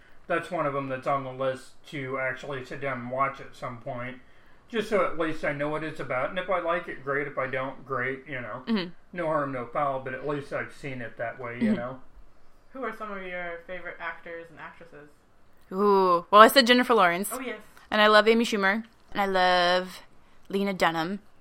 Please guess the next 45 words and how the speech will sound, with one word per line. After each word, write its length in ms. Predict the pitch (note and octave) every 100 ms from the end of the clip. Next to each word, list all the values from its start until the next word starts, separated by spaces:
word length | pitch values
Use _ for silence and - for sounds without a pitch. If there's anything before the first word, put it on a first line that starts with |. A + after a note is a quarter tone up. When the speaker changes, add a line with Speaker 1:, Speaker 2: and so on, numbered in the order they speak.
| - - - - -
Speaker 3:
I 80 | F#3
love 220 | F#3+ F#3+
Girls. 280 | D3+ C#3 C#3 - - - -
Speaker 2:
I 160 | F3 D3+
love 260 | D#3+ D3
Girls. 500 | - E3+ E3+ F3+ F3+
Speaker 3:
It's 160 | G3+ G3 -
so 200 | C#4 D4 G3+
weird 340 | B3 C4+ G3
and, 160 | F3+ F3
like, 200 | E3+ D#3+ - - -
Speaker 2:
It's, 140 | A#3 G#3+
Speaker 3:
awkward, 420 | - A#3 F#3+ F3+
but 120 | E3+
it's 160 | E3+ - -
Speaker 2:
it's 160 | C#4 -
Speaker 3:
great. 260 | G3+ F3
Speaker 2:
great. 520 | G3 B3+ E4+ A#3 - F#3+
Speaker 3:
Yeah. 120 | C4+ - -
Speaker 2:
It's 160 | - -
so 260 | - C#4+ D4+
great. 340 | F3+ A#2 - - - - -
Um, 400 | A3+ A3 F#3 F#3+ F#3 -
and 100 | A3
I 40 |
like, 1000 | A3 G#3+ G#3 G#3 G#3 G#3 G3+ G3+ F#3+ - - - - -
I 60 |
like 140 | A#3 A#3+
so 200 | - G#3
many 100 | G#3
people. 220 | F#3 F3
I 80 | -
love 380 | F#3+ F3 G#3 A3
Audrey 340 | - F#3 E3
Hepburn. 540 | E3 D#3+ - D3 D3+ F3+
Speaker 3:
Mm. 20 | E3+ D#3+ D3+
Speaker 2:
She's, 260 | D3 G3+ F#3
like, 160 | F3+ -
Speaker 3:
Mm-hmm. 200 | - -
Speaker 2:
she's 220 | - F#3+
my 120 | F3 -
icon. 400 | - - E3 D#3+ - -
I 140 | F3
adore 380 | F#3 D#3+ E3 E3
her. 280 | E3+ D3+ F3